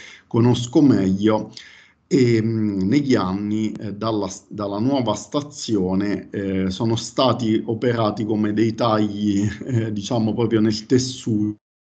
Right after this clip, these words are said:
eh, non solo metaforicamente, eh, urbano, non solo metaforicamente, ma anche, eh, diciamo, plasticamente, eh, con, eh, con gli sgomberi, con anche di X M, uno storico, eh, centro sociale, eh, del quartiere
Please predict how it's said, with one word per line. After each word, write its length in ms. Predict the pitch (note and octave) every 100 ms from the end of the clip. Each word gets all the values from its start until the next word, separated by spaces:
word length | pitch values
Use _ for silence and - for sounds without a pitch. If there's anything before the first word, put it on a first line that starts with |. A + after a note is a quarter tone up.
| _ _ _ _ _ _ _ B2+ C3+ B2+ -
eh, 500 | - A2 A2 G#2+ - - - -
non 280 | - A2+ C3
solo 220 | B2+ C#3+
metaforicamente, 1160 | B2 A#2+ B2 B2 A2+ A2 A#2+ B2 A#2+ G#2+ - G2
eh, 200 | A2 G2
urbano, 600 | G#2+ G#2+ A2+ C3+ G#2 G2+
non 160 | G2 G#2
solo 280 | A2 A2+ G#2+ - -
metaforicamente, 920 | G#2+ A2 A2 A#2 A2+ A#2+ A#2+ B2+ -
ma 140 | G2+ G#2+
anche, 420 | G#2 - G2+ G2
eh, 320 | F#2 G#2+ G2
diciamo, 600 | F#2+ F#2+ G#2+ G#2+ G2 - - -
plasticamente, 1400 | - B2+ A2 - C3+ B2+ D3+ C3 G2 G2 G2 A#2 C#3 B2 - - - _
eh, 400 | D3+ G#2+ G#2 F#2+
con, 680 | - D3 A#2+ G#2 G2 D#2+ - _ _ _ -
eh, 300 | - F2+ F#2
con 160 | - G#2
gli 180 | G2+ G#2
sgomberi, 840 | F#2+ A#2 E3+ D3+ A2+ F#2+ F#2+ F#2+
con 360 | - G#2+ G2 F#2+
anche 600 | F#2+ G2 F#2+ G2+ F#2+ F#2+
di 180 | G2 F#2
X 240 | - D3
M, 240 | C3 G#2 G2+
uno 220 | G2 G2
storico, 720 | - A#2 G2+ G2+ G2+ F#2+ -
eh, 200 | G2+ F#2+
centro 380 | F#2+ G2+ F#2 G2+
sociale, 760 | G2 F#2 A2 G2 F#2+ G2 G2
eh, 380 | F2+ F#2 F#2 F#2
del 440 | F#2 G2+ F#2+ F#2+ F#2+
quartiere 840 | G#2 F#2+ - D#3 D3+ B2 F#2 F#2+